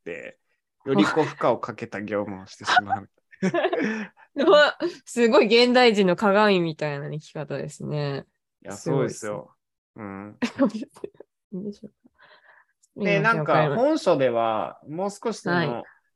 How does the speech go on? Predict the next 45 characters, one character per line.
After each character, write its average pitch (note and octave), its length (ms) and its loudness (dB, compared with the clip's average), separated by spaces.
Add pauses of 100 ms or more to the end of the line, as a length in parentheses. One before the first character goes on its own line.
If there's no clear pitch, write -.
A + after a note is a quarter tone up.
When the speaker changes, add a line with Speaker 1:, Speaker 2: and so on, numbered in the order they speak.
(120)
Speaker 1:
社 - 180 -12
会 B3 260 4
レ B3 140 4
ベ G3+ 140 4
ル C#3+ 100 0
の G2+ 200 -6
例 A#2 220 -4
で F#2+ 120 -6
言 D2 180 -8
う C#2+ 120 -20
と、 A2+ 440 -2 (340)
Speaker 2:
う - 20 -14
ん。 B2 40 -12
Speaker 1:
渋 E3+ 340 0
滞 B3+ 260 0
っ - 120 -20
て C3+ 80 -4
い A#2+ 100 2
う - 20 -6
の G#2+ 100 -8
も F#2 120 -12
こ - 140 -14
の E2 320 -12
シ C#3 200 -8
ス C#3 60 -20
テ C#3+ 120 -6
ム C#3+ 100 -4
理 C#3 140 -4
論 G2+ 160 -4
を B1+ 60 -10
使 - 260 -12
っ - 80 -18 (120)
て、 - 300 -6 (680)
そ G2 80 -20
の、 - 80 -16
Speaker 2:
う E3+ 160 -4
ん、 - 20 -4
Speaker 1:
こ C#3+ 140 0
う、 - 20 0
Speaker 2:
う D3 140 -4
ん。 D3 40 -8
Speaker 1:
こ-、 D#3+ 120 -8
構 E3+ 320 2
造 D#3 540 0
を、 C#3 300 -4